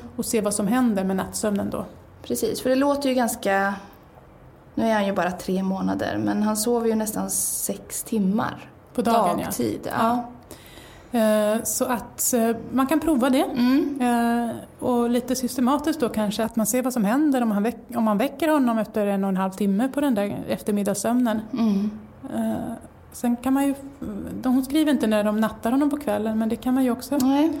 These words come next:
Speaker 1: prova. Att vissa har ju inte så stort sömnbehov även som små barn. Det
Speaker 2: Mm.
Speaker 1: kanske är ett sånt barn.
Speaker 2: Mm.
Speaker 1: Att man kan prova att, att skjuta den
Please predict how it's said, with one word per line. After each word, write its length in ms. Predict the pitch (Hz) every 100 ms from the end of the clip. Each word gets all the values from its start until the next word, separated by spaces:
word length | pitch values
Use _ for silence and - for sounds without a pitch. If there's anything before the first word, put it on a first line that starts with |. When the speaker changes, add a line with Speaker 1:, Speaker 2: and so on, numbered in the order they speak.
| - - - - -
Speaker 1:
prova. 420 | - 262 208 190
Att 160 | - 208
vissa 260 | 285 294 277
har 200 | 277 214
ju 160 | 220
inte 240 | 339 285 247
så 100 | -
stort 260 | 233 226 -
sömnbehov 540 | 254 220 214 254 285
även 260 | 247 208 202
som 240 | 220 208 208 - - - - -
små 240 | - 233 214
barn. 260 | 262 311 - -
Det 60 | 220
Speaker 2:
Mm. 120 | 214
Speaker 1:
kanske 220 | 254 269
är 60 | 294
ett 80 | 302
sånt 200 | 233 -
barn. 140 | - - -
Speaker 2:
Mm. 380 | - 226 294 - - - - -
Speaker 1:
Att 160 | 247 -
man 100 | 220
kan 140 | 226
prova 280 | 220 226 214
att, 200 | 214 214
att 80 | 226
skjuta 300 | 226 220 220
den 240 | 208 208